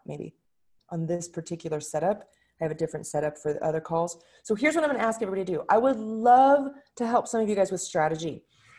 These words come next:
in terms of, like, "What do I do, Leila? How do I get clients?" Or, "What do I post?" Or whatever questions you have right now. You may need help with your pivot, with your offer, or your social media strategy to sell it. Raise your hand.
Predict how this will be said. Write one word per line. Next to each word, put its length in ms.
in 100
terms 260
of, 120
like, 120
"What 100
do 60
I 100
do, 180
Leila? 240
How 140
do 100
I 80
get 260
clients?" 400
Or, 220
"What 100
do 60
I 100
post?" 500
Or 40
whatever 320
questions 400
you 80
have 260
right 160
now. 320
You 240
may 160
need 160
help 220
with 100
your 100
pivot, 400
with 140
your 180
offer, 360
or 100
your 80
social 360
media 240
strategy 440
to 80
sell 320
it. 160
Raise 440
your 140
hand. 680